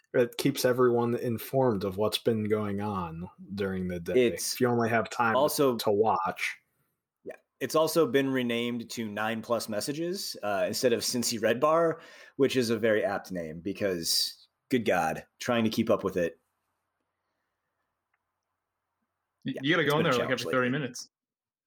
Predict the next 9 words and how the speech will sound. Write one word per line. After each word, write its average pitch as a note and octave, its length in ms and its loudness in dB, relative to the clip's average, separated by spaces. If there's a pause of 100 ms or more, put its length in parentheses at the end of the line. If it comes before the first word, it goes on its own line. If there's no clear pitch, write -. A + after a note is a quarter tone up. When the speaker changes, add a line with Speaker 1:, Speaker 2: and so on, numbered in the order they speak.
(260)
Speaker 3:
Yeah. A#2 120 -2 (1200)
Speaker 2:
At C3+ 140 2
least, A3 560 2
at C#3+ 140 4
least. E3+ 440 2
<laughs> - 40 -6 (1700)
Anyway, A2+ 400 2 (480)
so, A2+ 520 0 (340)
um, G2 600 -2